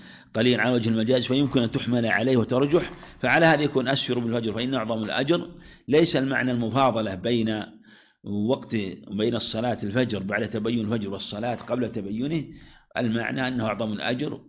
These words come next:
والصلاة قبل طلوع الفجر لا أجر فيها البتة، بل صاحبها آثم، فلم يرد على وجه التفضيل.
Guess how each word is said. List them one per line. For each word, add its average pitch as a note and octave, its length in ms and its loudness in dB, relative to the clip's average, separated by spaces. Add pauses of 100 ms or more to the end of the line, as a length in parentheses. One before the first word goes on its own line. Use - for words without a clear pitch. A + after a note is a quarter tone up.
والصلاة A2 720 -2 (140)
قبل C3 300 0
طلوع A2+ 260 -2
الفجر G#2 340 -4
لا D3+ 240 0
أجر D3 240 -2
فيها A#2 200 -2
البتة، A#2+ 420 -4
بل A2+ 320 -2
صاحبها A2+ 800 -2
آثم، C3 220 -2 (340)
فلم B2 280 0
يرد A#2+ 220 2
على G#2+ 160 -2
وجه G#2 240 0
التفضيل. F#2+ 480 -4